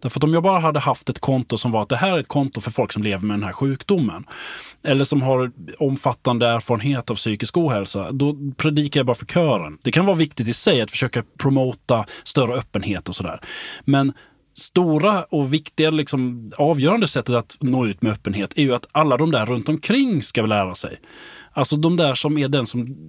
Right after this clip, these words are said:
personen hade berättat för. Det är de som behöver höra det. Så att jag försöker varva, men det följer nog mycket också hur jag mår.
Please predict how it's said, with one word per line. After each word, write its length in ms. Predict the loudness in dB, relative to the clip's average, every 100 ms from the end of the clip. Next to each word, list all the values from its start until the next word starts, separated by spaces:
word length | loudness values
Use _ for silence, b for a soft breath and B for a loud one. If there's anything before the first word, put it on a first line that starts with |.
| -8
personen 300 | -2 0 0
hade 140 | -2
berättat 540 | 0 -2 -2 -6 -6 -4
för. 240 | -8 -6
Det 100 | -4
är 40 | 0
de 320 | 2 2 0
som 140 | 0
behöver 240 | 0 -2 -4
höra 260 | -4 -6
det. 100 | -10 -14 B B B B B B _ -2
Så 100 | -2
att 100 | 2
jag 160 | 0
försöker 380 | 2 0 2 2
varva, 560 | 4 4 4 4 2 2
men 180 | 2 2
det 120 | 0
följer 580 | -2 2 4 4 2 2
nog 200 | 2 2
mycket 360 | 0 -4 -2
också 280 | -2 0 -2
hur 160 | 0 0
jag 140 | 0
mår. 460 | 0 -2 -4 -12